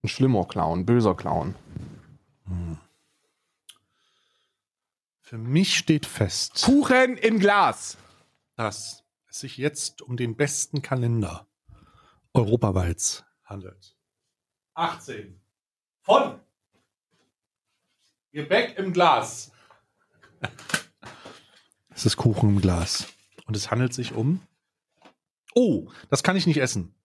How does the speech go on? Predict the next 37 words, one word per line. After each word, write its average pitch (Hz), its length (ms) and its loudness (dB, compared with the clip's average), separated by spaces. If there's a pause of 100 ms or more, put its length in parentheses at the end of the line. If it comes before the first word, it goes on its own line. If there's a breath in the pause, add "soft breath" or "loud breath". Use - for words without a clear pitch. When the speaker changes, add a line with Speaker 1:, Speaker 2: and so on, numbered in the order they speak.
Speaker 2:
gerade. 101 240 0
Es 98 160 -6
ist - 160 -4
heiße 185 220 0
Schokolade. 185 560 2 (560)
Das - 160 0
muss 185 160 4
ich 165 80 2
wieder 170 200 4
warm 139 160 2
machen. 90 280 -4 (120)
Mm. 123 1120 0 (600)
Speaker 1:
Ah, 165 200 2
wieder 165 140 2
Speaker 2:
Mach 151 140 4
Speaker 1:
Kakao, 170 140 4
Speaker 2:
mich 165 120 8
Speaker 1:
oder 139 80 6
was? 127 80 6
Speaker 2:
heiß. - 320 -2 (580)
Ja, 160 100 2
nee, 185 160 4
das 131 160 2
ist - 80 -6
so 175 60 2
eine 151 120 4
heiße, 156 300 2
das 143 220 2
ist 147 80 4
so 139 160 4
heiße 143 200 4
Schokolade. 147 440 4
Machst 151 200 2
du 143 40 4
den 120 80 2
Deckel 127 240 2
ab. 180 200 -2